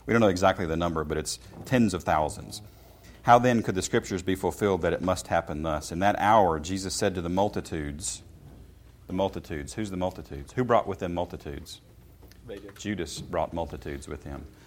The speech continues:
Speaker 1: So Jesus now turns his attention to the multitudes. He says, "Have you come out as against a robber with swords and clubs to take me? I sat daily with you teaching in the temple, and you did not seize me.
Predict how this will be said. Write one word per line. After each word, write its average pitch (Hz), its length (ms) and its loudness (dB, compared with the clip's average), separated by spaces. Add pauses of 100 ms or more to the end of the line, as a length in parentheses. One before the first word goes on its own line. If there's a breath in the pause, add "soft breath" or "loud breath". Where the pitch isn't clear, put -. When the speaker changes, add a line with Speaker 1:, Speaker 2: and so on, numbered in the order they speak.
(120)
Speaker 1:
So - 140 -6
Jesus 95 500 -6
now 110 300 2
turns 92 480 -4
his 90 180 -6
attention 85 540 -8
to 101 100 -6
the 85 80 -4
multitudes. 85 880 -4 (1900)
He - 60 -20
says, 85 140 -6
"Have 95 160 2
you 127 100 6
come 113 220 4
out 107 200 8
as 85 140 2
against 92 300 0
a 82 40 2
robber 87 320 6
with 76 140 -4
swords 113 400 4
and 82 100 -4
clubs 101 340 4
to 85 60 -8
take 98 240 0
me? 76 160 -10 (240 loud breath)
I - 80 2
sat 101 300 2
daily 113 300 4
with 85 200 -4
you 82 80 -4
teaching 113 340 -2
in 90 60 -2
the 82 60 -4
temple, 82 440 -6 (180)
and 87 120 -4
you 98 80 0
did 95 140 -4
not 85 180 -2
seize 85 300 -4
me. 71 140 -10